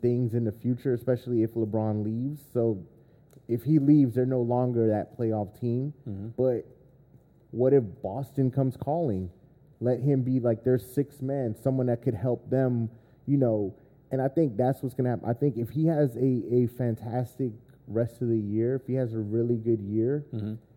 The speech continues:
Speaker 1: one of these playoff teams next year are gonna throw him some money to help them make a run. And, and that's how they're gonna sell it, 'cause he doesn't have a ring. So
Speaker 2: Yeah, he's gonna be like the new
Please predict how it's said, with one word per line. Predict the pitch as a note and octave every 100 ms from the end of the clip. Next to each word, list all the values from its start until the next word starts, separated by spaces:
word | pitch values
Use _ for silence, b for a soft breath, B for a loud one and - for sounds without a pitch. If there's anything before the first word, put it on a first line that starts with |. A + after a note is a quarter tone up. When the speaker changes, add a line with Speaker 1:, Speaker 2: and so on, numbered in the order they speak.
| _ _ -
Speaker 1:
one | A#2 C#3+
of |
these | D#3 C3+
playoff | - C#3+ C3 A#2 -
teams | C3 A2
next | A#2 A#2 -
year | C3
are |
gonna | A#2 G#2
throw | - A2+
him | A#2 A#2+ A2+
some | A2+ G#2+
money | G#2+ A#2+ C#3+ D3+ - _ _ _ -
to | B2
help | F#2 A#2+ A2+ -
them | G#2+ A#2 G#2+
make | G#2+ G#2+
a |
run. | G#2 A2 G2 F2+ - - _ -
And, | A#2+ A2+
and | B2+
that's | C3 D3+
how | D#3+
they're | D#3+ D3+
gonna | D3
sell | C3+ F#3+ F3
it, | G#2 -
'cause | A#2+
he | E3+
doesn't | E3+ C#3
have | F3+
a | A2+
ring. | F#2 F2+ E2+ - _ _ _ _ _ _
So | D#3 D3
Speaker 2:
Yeah, | A#2
he's | C3
gonna | A#2+ A#2+
be | A#2
like | A2+ A2+ F2+
the | G2+
new | G#2+ A#2+ A2+ A2